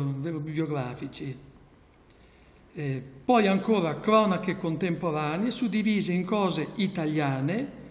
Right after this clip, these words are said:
con un'ovvia attenzione quasi quotidiana, minuta alle cose piemontesi, per forza di cose, e cose straniere,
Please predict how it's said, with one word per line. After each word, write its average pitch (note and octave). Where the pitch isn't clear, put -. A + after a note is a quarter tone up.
con F#3+
un'ovvia F3+
attenzione E3+
quasi A3+
quotidiana, G3+
minuta F#3
alle D#3
cose E3
piemontesi, D#3+
per F3
forza D#3+
di E3
cose, F3
e C3+
cose G3+
straniere, D3